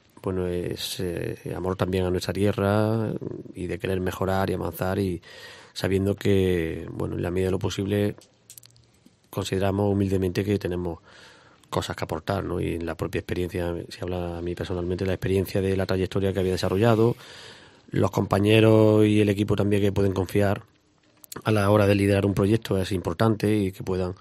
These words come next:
sumarse en una lista, porque al fin y al cabo estamos hablando de hombres y mujeres, más allá de que representemos un partido u otro,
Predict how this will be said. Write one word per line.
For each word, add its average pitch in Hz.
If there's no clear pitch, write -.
sumarse 87
en 90
una 95
lista, 110
porque 127
al 85
fin 92
y 92
al 87
cabo 90
estamos 92
hablando 90
de 90
hombres 90
y -
mujeres, 104
más 101
allá 87
de 90
que 87
representemos 92
un 90
partido 90
u 101
otro, 113